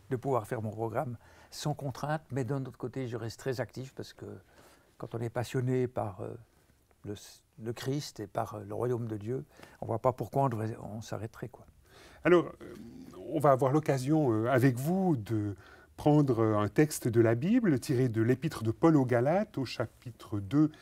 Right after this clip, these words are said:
Speaker 2: et au verset vingt. Je
Speaker 1: Mhm.
Speaker 2: vous invite, vous l'avez choisi, hein, ce texte, je vous l'invite à, je vous invite à l'écouter. C'est l'apôtre Paul qui s'exprime. «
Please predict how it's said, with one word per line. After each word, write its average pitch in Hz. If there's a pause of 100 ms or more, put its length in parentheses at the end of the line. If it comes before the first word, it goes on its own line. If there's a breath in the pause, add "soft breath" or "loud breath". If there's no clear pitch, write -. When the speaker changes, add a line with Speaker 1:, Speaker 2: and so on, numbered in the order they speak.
(260 loud breath)
Speaker 2:
et 120
au 113
verset 110
vingt. 131
Je 110
Speaker 1:
Mhm. 120
Speaker 2:
vous 110
invite, 113
vous 110
l'avez 98
choisi, 151
hein, 190
ce -
texte, - (240 loud breath)
je 151
vous 135
l'invite 143
à, 127
je 117
vous 127
invite 147
à 120
l'écouter. 143 (1500 soft breath)
C'est -
l'apôtre 113
Paul 180
qui -
s'exprime. « 87